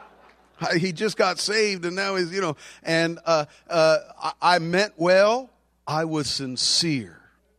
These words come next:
I'm telling you, I wouldn't have done it if I didn't think it was a good thing. But see, I was ignorant.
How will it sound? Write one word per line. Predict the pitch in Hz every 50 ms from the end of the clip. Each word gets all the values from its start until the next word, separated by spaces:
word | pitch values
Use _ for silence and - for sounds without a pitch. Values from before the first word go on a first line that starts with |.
| _ -
I'm | 131 139
telling | - - - 240 233 196 147 123
you, | 98 87 80 - - _ _ _ _ _ _ _ _ _ _ _ _ _ -
I | 185
wouldn't | 202 214 202 202 151 147
have | 135 135
done | 208 240 240 214 170
it | 135 92
if | 120 120 -
I | 131 127 127 123 - - - -
didn't | 185 185 151 147 139
think | - 190 185 147 156
it | 135
was | 135 131 117
a | 120
good | 110 113 151 165 143 117 -
thing. | 165 170 160 135 120 110
But | 104 117
see, | - - 165 160 151 143 135 - - _ _ _ _ _ _ _ -
I | 139 147 147 143 147 147 139
was | 131 127 135 131 131 135 139 139 143 143 135 110 - - - _ _ _
ignorant. | - 156 143 131 123 104 90 76 71 - _ _ - - - - -